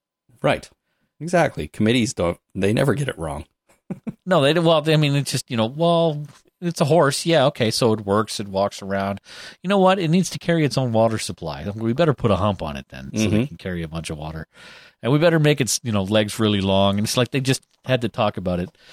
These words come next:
Speaker 2: and get the whole thing uh, all the features in that they could possibly cram into that, uh, that one pack animal.
Speaker 1: Sure. Um, why not?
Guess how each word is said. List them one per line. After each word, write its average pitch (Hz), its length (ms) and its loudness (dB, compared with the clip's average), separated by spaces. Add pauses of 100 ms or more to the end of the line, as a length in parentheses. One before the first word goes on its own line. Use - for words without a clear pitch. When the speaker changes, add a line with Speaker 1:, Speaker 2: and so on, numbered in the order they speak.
(260)
Speaker 2:
and 87 280 -8
get 101 160 -6
the 87 80 -10
whole 98 200 -4
thing 87 380 -4 (460)
uh, 87 280 -4
all 110 140 4
the 101 80 0
features 95 480 -4
in 95 120 -4
that 87 100 -10
they 85 100 -10
could 90 180 -8
possibly 95 480 -4
cram 92 360 -8
into 82 160 -6
that, 80 200 -10 (140)
uh, 76 180 -14 (440)
that 90 140 -6
one 92 500 -2 (140)
pack 90 260 -6
animal. 71 360 -12 (280)
Speaker 1:
Sure. 208 280 0 (800)
Um, 92 640 -2
why 95 180 -2
not? 190 260 0